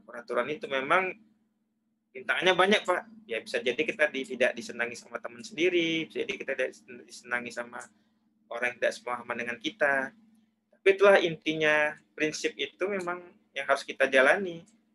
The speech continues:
Karena yang saya yakin itu kalau kita berpegang teguh pada jalan yang lurus, insya Allah nanti akan mendapat hasil yang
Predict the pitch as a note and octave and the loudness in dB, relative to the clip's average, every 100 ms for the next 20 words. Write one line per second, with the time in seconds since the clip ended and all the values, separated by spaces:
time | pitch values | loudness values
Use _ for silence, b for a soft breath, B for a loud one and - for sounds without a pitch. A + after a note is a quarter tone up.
0 | _ _ B2+ C3+ F3 F3+ D3+ D3 C#3+ D3 | _ _ -4 2 4 4 2 2 2 2
1 | D3 C#3 - F#3 E3+ D#3 C#3+ C3+ C3 C3 | -2 -6 -2 2 2 0 -2 0 -2 -4
2 | B2 B2+ B2+ B2 C3 B2 - B2 A#2+ B2 | -8 -8 -8 -6 -8 -8 -8 -6 -4 -2
3 | B2 B2 B2 A#2+ A#2+ D#3 F3 - - _ | -2 -2 -8 -8 -2 0 0 -4 -12 _
4 | _ _ _ - - C3 C#3+ C#3+ - D#3+ | _ _ _ -10 -4 2 2 2 -2 0
5 | D#3 - _ _ _ - B2 B2 A#2 A2+ | 0 -4 _ _ _ -10 -8 -4 -4 -4
6 | A#2+ - A2+ - C#3 B2+ | -4 -4 -6 -4 -4 -4